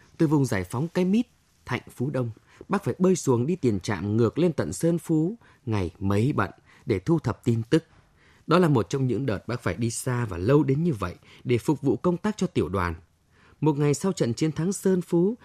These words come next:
tiểu đoàn năm sáu nhanh chóng bí mật rút về mật khu Thạnh Phong, tiếp tục tuyển quân và vào đợt huấn luyện mới. Cỏ cây sông nước chưa kịp gột rửa và thay tấm áo mới thì không lâu sau đó,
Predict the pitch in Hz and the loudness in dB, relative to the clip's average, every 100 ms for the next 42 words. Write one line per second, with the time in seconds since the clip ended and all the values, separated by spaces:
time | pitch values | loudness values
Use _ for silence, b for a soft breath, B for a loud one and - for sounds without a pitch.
0 | B _ 135 127 135 160 180 - 160 190 | B _ 2 4 4 2 -2 -2 -2 0
1 | 185 175 151 156 175 202 127 117 143 208 | 0 0 -2 -2 0 0 -2 -2 -2 -2
2 | 120 95 90 - 156 147 117 - - 131 | -2 -2 -4 -2 -4 -2 -8 -10 -6 -6
3 | 127 _ _ _ - 160 _ 113 - - | -6 _ _ _ -2 -2 _ -2 -2 -2
4 | 107 73 - 139 131 B B B 123 151 | -2 -2 0 0 0 B B B -4 0
5 | 151 143 139 139 131 185 139 - 107 120 | 2 2 0 0 0 0 -2 -2 0 0
6 | 202 - _ b b b b - 107 92 | -2 -8 _ b b b b -4 -4 -4
7 | - - 113 104 - 110 107 120 151 - | -6 -2 0 0 -2 -4 -2 -4 -4 -2
8 | 160 135 - 98 110 - 120 92 78 92 | -2 -2 -2 0 -2 -2 -2 0 -2 -4
9 | 139 160 151 147 147 165 160 180 - 95 | -4 -4 -4 -2 -2 0 0 0 -4 -6
10 | - 180 185 185 175 170 156 151 | -2 0 2 2 0 -2 -2 -4